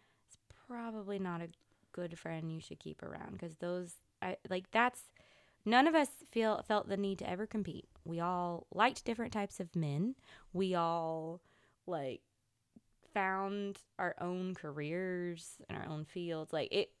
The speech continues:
we just don't have anything that we're competitive with. Like, we're not competitive with our children. We're not competitive with,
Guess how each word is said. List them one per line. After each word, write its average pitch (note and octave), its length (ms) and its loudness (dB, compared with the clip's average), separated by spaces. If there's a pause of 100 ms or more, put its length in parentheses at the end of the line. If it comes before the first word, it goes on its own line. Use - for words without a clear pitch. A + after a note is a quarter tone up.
(120)
we G3 280 -2
just A#3+ 220 2
don't F#3 280 2
have G3 200 0
anything F3+ 440 -2
that - 100 -8
we're F3+ 120 -6
competitive F3 720 -6
with. - 240 -8 (480)
Like, - 100 -14
we're E3+ 60 -8
not D#3+ 200 -8
competitive E3+ 460 -6
with E3 140 -4
our C#3+ 100 -10
children. G#3 640 -4 (360)
We're D#3+ 100 -4
not D3 180 -4
competitive D3+ 600 -8
with, C#3 340 -2